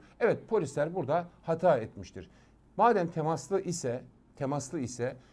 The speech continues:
e, neden polisler, e, zor ve cebir kullanmak suretiyle, e, Fatma Hanım'a yaklaşıyorlar? Bu aslında,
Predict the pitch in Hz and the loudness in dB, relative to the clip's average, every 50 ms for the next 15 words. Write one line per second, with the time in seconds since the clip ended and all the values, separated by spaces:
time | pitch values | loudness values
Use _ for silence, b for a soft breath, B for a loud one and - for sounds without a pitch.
0 | b b b 135 135 127 127 127 123 147 170 160 190 220 208 175 135 127 139 135 | b b b -6 -4 -4 -2 -2 0 0 0 2 2 2 2 2 0 -2 -2 -2
1 | 120 110 - - 135 151 160 156 - b b b b - 127 127 123 120 113 117 | -2 -4 -4 -4 -2 -2 -2 -4 -8 b b b b -8 -6 -4 -4 -4 0 2
2 | 175 196 185 160 156 127 120 151 151 170 175 175 - 135 135 135 139 160 160 160 | 4 4 4 4 0 -2 -2 -2 -2 -2 -2 -4 -4 -4 -4 -2 -2 -2 -4 -4
3 | - - 131 117 113 - 120 113 117 147 175 180 175 b b b b b - 120 | -6 -8 -8 -8 -8 -8 -8 -6 -6 -4 -6 -6 -8 b b b b b -10 -8
4 | 120 113 113 110 110 110 107 107 107 107 - - - - _ _ _ - - _ | -6 -6 -6 -6 -6 -6 -6 -8 -8 -10 -12 -18 -20 -20 _ _ _ -20 -20 _
5 | _ - - 160 151 156 156 135 127 139 156 147 139 127 127 127 123 - - 135 | _ -6 -4 -4 -4 -2 -4 -4 -4 -2 -2 -2 -4 -4 -4 -6 -8 -6 -6 -6
6 | 110 95 80 - - - - _ - - _ _ _ _ _ - 180 196 190 190 | -6 -6 -8 -12 -16 -20 -20 _ -20 -20 _ _ _ _ _ -2 0 0 0 0
7 | - 147 - - - 123 139 170 180 175 | -2 -4 -4 -6 -8 -4 -2 -2 -2 -2